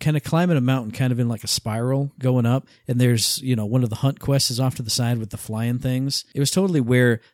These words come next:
that guy that rips you off with the gun, that was his ending thing. When you go all the way up there,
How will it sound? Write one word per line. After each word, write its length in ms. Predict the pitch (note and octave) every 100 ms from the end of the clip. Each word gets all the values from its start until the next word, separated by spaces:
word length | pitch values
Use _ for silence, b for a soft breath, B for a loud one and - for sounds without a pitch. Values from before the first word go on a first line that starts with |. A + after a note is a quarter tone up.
| -
that 140 | B2
guy 180 | C3 C3+
that 120 | A#2+
rips 240 | A#2+ -
you 80 | A#2+
off 140 | A#2 B2
with 100 | G#2+
the 60 |
gun, 400 | F#2+ G#2+ B2 D3 -
that 100 | -
was 140 | B2 -
his 180 | D3+ C3
ending 340 | B2+ C3+ G#2
thing. 360 | F2+ F#2+ E2 E2+ b b b -
When 140 | A2
you 80 | G#2
go 200 | B2 A#2+
all 200 | A#2 A#2+
the 60 |
way 180 | B2 A#2
up 100 | A2
there, 460 | F#2+ B2+ A#2+ F2